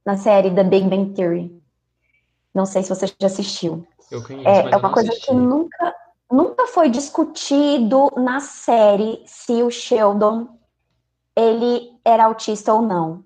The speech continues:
Speaker 1: Mas, se você jogar na internet, "Sheldon era autista?", parece que vai ser unânime, sabe?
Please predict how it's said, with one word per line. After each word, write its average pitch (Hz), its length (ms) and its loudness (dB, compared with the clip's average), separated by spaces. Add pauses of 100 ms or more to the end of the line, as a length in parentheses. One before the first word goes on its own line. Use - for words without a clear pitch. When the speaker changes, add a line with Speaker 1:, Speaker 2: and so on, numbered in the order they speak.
(140)
Speaker 1:
Mas, 233 920 -2 (540)
se - 120 -16
você 202 200 -2
jogar 330 260 4
na 339 60 4
internet, 320 600 0
"Sheldon 427 580 -2
era 233 140 0
autista?", 208 840 -2 (440)
parece 226 280 2
que 233 80 -8
vai 226 100 -2
ser 233 140 0
unânime, 175 520 2
sabe? 220 440 0